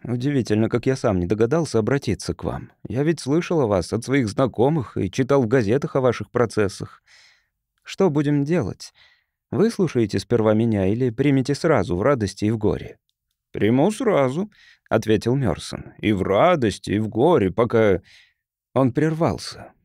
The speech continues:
Венчальную формулу не стоило произносить до конца при человеке, на которого уже пала тень электрического стула.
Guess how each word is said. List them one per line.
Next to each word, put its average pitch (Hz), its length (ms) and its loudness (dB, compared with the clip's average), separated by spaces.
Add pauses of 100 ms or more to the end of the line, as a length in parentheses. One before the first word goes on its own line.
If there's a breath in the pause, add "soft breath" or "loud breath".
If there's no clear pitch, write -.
(100)
Венчальную 185 600 0
формулу 165 420 2
не 147 120 2
стоило 104 380 2
произносить 113 560 0
до 98 100 2
конца 135 380 0
при 127 160 -2
человеке, 190 640 -2 (340 loud breath)
на 143 100 -2
которого 202 420 0
уже 120 220 2
пала 151 360 -2
тень 120 460 -2
электрического 101 800 -2
стула. - 540 -12